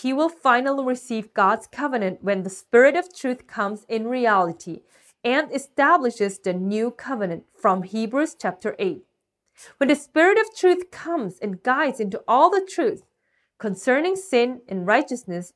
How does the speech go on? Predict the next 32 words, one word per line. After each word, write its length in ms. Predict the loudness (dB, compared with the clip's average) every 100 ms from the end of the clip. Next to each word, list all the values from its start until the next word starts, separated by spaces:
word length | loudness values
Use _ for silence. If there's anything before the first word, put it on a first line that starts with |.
| -8
and 220 | -6 -2
judgment, 640 | -2 -2 -6 -6 -6 -10 _ _ _ _ -2
and 120 | 2
when 160 | 2
he 240 | 2 2 2
discloses 840 | 2 -6 -4 2 4 4 0 -4
the 120 | -8
things 340 | -6 -4 -6 -8
to 100 | -14
come, 480 | -6 -2 -2 -4 -14 _ _ _ _
that 300 | 2 4 4
is 280 | 4 2 0
when 240 | -6 -4
we 140 | -4 -2
will 180 | -2 -2
receive 460 | -4 -6 -10 -6
God's 340 | 0 0 0 -6
covenant. 540 | -6 -4 -4 -6 -10 _ _ _ _ _ _ _
And 260 | -2 0 2
yet, 340 | 4 2 0 _ -6
no 280 | 2 4
one 260 | 6 4 2
knew 220 | 2 2
this 200 | 0 -4
truth 360 | -6 -4 -4 -4
until 480 | -8 -10 -6 -6 -4
now, 420 | -6 -8 -10 -16 _ _ _
and 240 | -2 2
no 160 | 4 4
one 280 | 4 2 0
believed. 600 | -2 -2 -2 -8 -14 _ _ _ _ _ _ _ 0
Actually, 720 | 0 0 -2 0 0 -4